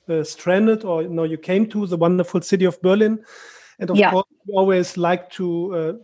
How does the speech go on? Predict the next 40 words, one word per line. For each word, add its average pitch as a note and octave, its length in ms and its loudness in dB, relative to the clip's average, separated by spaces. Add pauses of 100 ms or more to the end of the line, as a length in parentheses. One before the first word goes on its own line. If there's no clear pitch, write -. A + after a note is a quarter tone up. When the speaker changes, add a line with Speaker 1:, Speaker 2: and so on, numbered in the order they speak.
(140)
Speaker 1:
we F3 160 0
are F#3+ 40 4
living F#3+ 260 2
in F3+ 120 2
Berlin F#3 360 4
and E3 140 -2
we D#3 100 -2
love E3 180 0
it F#3 120 -2
here. G3 320 0 (480)
And F#3 100 2
we F3+ 120 4
wanna F#3+ 200 6
know F3+ 220 6
from F#3 260 2
you, G3 200 2
why F#3+ 460 0
do E3+ 180 -6
you E3+ 300 0
love E3 400 -2
Berlin? E3+ 440 2 (180)
Why, F3 180 -4
what F#3+ 280 -2
do F#3+ 60 -2
you F3 160 2
love E3+ 260 2
about E3 300 0
your E3 80 0
neighborhood D#3+ 440 0
here? D#3+ 220 -8 (1600)
Speaker 2:
To A3+ 40 6
be G3 120 6
honest, C#4 380 4
I, G#3+ 200 4
I, G3 320 2
I F#3+ 80 2
got G3+ 260 0
in G3+ 100 0
love C#3+ 240 2
with D3+ 180 -8